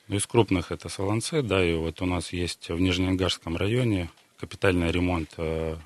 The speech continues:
участка федеральной автомобильной дороги, тоже довольно крупный объект. И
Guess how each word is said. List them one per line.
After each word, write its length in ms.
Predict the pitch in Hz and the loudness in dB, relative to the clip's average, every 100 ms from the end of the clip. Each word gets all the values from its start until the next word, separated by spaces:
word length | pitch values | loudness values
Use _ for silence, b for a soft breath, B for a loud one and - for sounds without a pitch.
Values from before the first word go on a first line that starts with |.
| _ | _
участка 420 | 87 - 87 - - | -8 0 0 0 -10
федеральной 500 | 90 87 87 85 80 | -4 0 2 0 -4
автомобильной 540 | - 90 87 90 87 | -4 -4 0 0 2
дороги, 360 | 92 113 107 85 | 0 0 -2 -4
тоже 260 | 87 82 | -6 -6
довольно 360 | 80 85 82 82 | -2 -2 0 -2
крупный 360 | 87 85 82 80 | -4 -8 -6 -8
объект. 320 | 82 80 - b b b b b _ | -6 -8 -12 b b b b b _
И 300 | 123 143 107 | -4 2 2